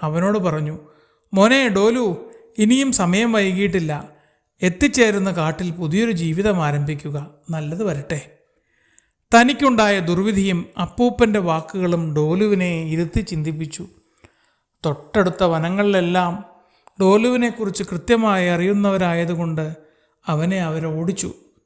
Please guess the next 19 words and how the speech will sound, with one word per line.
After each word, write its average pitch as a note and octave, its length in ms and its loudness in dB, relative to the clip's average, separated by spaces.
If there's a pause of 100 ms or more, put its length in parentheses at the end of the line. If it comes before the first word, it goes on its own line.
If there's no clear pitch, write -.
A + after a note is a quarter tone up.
(680)
തൻ്റെ E3 240 0
ഭാഗം F#3 560 0
കേൾക്കാൻ F3+ 460 0
പോലും D#3+ 380 -2
മനസ്സില്ലാത്തവരെ D#3+ 840 -2
ഉപേക്ഷിച്ച് D#3+ 720 -4 (640)
ഡോലു C4 300 6
മുന്നോട്ട് F#3+ 540 0
നടന്നു. C#3+ 380 -4 (640)
പല F3 160 4
പല G3 180 2
കാടുകൾ G3 600 2
കടന്ന് D#3 500 -4
അകലെയുള്ള F3 540 2
സ്നേഹവനത്തിലെത്തി. E3+ 1160 -4 (680)
മാനും A3+ 580 4
മുയലും A3 380 2
കുറുക്കനും G3+ 600 0
ചെന്നായിയും F3 800 0